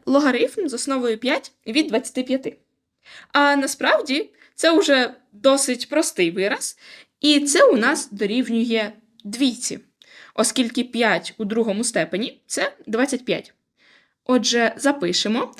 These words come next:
що це у нас два множити на ікс, тобто я тут їх поміняла місцями, для того, щоб це виглядало більш природньо. Два ікс, ось це у нас ще раз, ось це у нас два,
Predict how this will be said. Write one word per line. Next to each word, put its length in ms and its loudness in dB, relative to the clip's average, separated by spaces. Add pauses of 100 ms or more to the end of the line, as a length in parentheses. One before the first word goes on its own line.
(160)
що 160 -2
це 160 2
у 120 2
нас 360 -4 (220)
два 600 -2 (880)
множити 720 2 (100)
на 280 -2
ікс, 440 -6 (120)
тобто 280 0
я 140 4
тут 160 -10
їх 180 -2
поміняла 440 -2
місцями, 420 -2 (480)
для 100 -2
того, 160 4
щоб 160 -2
це 160 0
виглядало 580 0 (260)
більш 320 2
природньо. 560 0 (500)
Два 340 0
ікс, 420 -4 (360)
ось 180 -6
це 160 2
у 100 2
нас 380 -2
ще 340 0
раз, 260 -6
ось 140 -4
це 120 -2
у 100 -2
нас 240 -4
два, 340 0